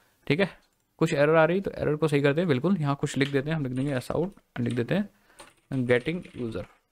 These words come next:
ठीक है, रिटर्न कर देते हैं all users, ठीक है। और हम अपने एप्लीकेशन को एक बार रीस्टार्ट कर लेंगे। चलो, तो हमारी एपीआई रेडी है। अब हम यहाँ आएंगे, सेंड करेंगे और आप देखोगे, ये देखिए all users का आउटपुट आपके पास आ रहा है।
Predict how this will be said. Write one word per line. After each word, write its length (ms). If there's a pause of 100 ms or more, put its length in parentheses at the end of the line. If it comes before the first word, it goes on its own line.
(920)
ठीक 100
है, 200
रिटर्न 260
कर 80
देते 220
हैं 80 (1120)
all 260 (100)
users, 320 (840)
ठीक 100
है। 80
और 240
हम 120
अपने 240
एप्लीकेशन 380
को 160
एक 160
बार 140
रीस्टार्ट 380
कर 100
लेंगे। 300
चलो, 180
तो 120
हमारी 260
एपीआई 200
रेडी 240
है। 120
अब 120
हम 100
यहाँ 120
आएंगे, 240
सेंड 240
करेंगे 360
और 120
आप 60
देखोगे, 360 (120)
ये 60
देखिए 260 (240)
all 160
users 360
का 100
आउटपुट 300
आपके 180
पास 180
आ 20
रहा 180
है। 60